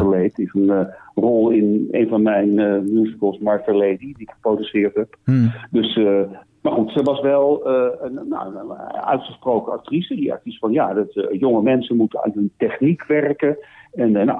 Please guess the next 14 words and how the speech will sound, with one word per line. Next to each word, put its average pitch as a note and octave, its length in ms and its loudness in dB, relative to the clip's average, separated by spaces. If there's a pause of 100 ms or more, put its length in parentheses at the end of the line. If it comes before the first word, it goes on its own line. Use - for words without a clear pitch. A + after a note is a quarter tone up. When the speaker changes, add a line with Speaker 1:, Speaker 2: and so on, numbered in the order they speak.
Speaker 1:
dat, D3+ 260 -2
eh, B2 120 2
dus C3 180 -4
ik E3 100 -10
vond F3 200 2
het C#3 100 0
wel A#2+ 360 2
ook E3 180 0
best C#3+ 160 -2
wel A#2 100 0
een G#2+ 80 0
beetje F#2+ 220 -6
eng. F3 260 -2 (200)
Speaker 2:
Ja, C3+ 320 0